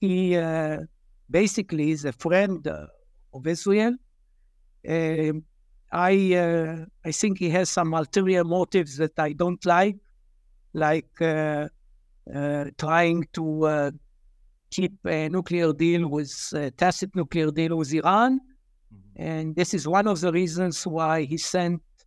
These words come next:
Speaker 1: uh, the air carriers to the East Mediterranean in order to convince the Iranians not to escalate,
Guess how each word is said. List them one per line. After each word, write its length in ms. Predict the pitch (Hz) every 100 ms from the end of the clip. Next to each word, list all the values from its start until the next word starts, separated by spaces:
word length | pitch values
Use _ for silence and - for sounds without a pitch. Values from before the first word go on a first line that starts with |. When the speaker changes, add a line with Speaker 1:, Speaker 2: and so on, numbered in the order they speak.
| _ _ _ _ _ -
Speaker 1:
uh, 200 | - -
the 1040 | - 131 - 156 151 147 151 147 143 147 - _ _
air 220 | 151 165
carriers 800 | 160 180 165 165 160 160 - - - _ _ _
to 60 | 143
the 140 | 131
East 180 | 160 -
Mediterranean 800 | 170 151 - 156 165 202 208 190
in 40 | 165
order 400 | 139 151 156 151
to 100 | -
convince 520 | 156 151 143 170 156 165
the 180 | 156
Iranians 480 | 147 165 165 156 -
not 200 | 160 147 -
to 80 |
escalate, 680 | 147 147 - - 175 202